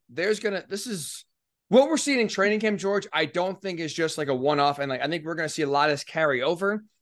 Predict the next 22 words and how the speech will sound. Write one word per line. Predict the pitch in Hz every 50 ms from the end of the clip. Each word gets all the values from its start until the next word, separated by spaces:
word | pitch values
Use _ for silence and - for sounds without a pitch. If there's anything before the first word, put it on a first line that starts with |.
| _ _ _ _ _ _ _
The | - 131 143
injuries | 165 170 175 190 190 165 190
are | 185 180
a | 175
part | - 185 180 180 180
of |
that. | 180 185 185 180 - - _ _ _ _
The | 120
penalties | - - - 151 165 180 170 180 160
are | 190 180 180
a | 170
part | - - 175 175 175
of | 175
that. | 175 175 175 165 - - _ _ -
The | 117
sloppiness | - - - 151 156 165 - - 190 185 175 - -
overall | 151 165 147 139 139 139 147 160 175 180 175 -
is | 151 156 151
a | 175
part | - - 170 170 175
of | 170 165
that. | 175 175 175 156